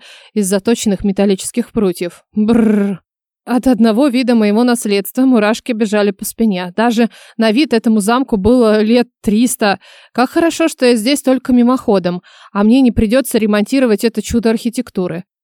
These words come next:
Тут же никакого наследства не хватит. Свинцовые тучи снова затянуло небо, и над замком отчетливо засверкали молнии. Да, веселуха.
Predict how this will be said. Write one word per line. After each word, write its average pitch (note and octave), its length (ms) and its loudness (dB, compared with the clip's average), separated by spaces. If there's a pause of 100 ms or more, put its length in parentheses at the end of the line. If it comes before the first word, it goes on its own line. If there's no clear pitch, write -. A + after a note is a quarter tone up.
(120)
Тут A#3+ 200 0
же A3+ 320 2
никакого C4+ 580 2
наследства C4 560 0
не A#3+ 140 2
хватит. G#3+ 480 -2 (400)
Свинцовые A3 560 0
тучи C4 300 0
снова A#3 420 2
затянуло G3+ 460 -2
небо, F3 420 -2 (300)
и G#3+ 100 0
над G#3+ 160 2
замком A#3 480 2
отчетливо C4 640 0
засверкали A3+ 560 0
молнии. F3+ 480 0 (160)
Да, B3+ 380 4
веселуха. B3+ 840 2